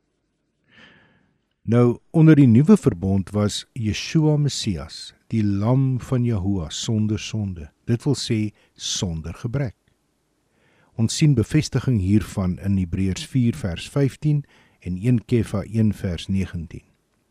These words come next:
Selfs Pilatus kon nie vir Yeshua skuldig bevind nie. Julle kan dit gaan kyk in Matityahu sewenentwintig vers vierentwintig.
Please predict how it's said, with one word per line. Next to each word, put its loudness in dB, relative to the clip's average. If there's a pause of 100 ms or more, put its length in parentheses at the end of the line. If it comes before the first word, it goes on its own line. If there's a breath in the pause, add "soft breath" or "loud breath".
(920 soft breath)
Selfs 2
Pilatus -2 (160)
kon 2
nie 4
vir -4
Yeshua -2
skuldig -2
bevind -2 (120)
nie. -12 (720)
Julle -2
kan -2
dit -2
gaan -4
kyk -4
in 0 (240)
Matityahu -2
sewenentwintig -2
vers -8
vierentwintig. -6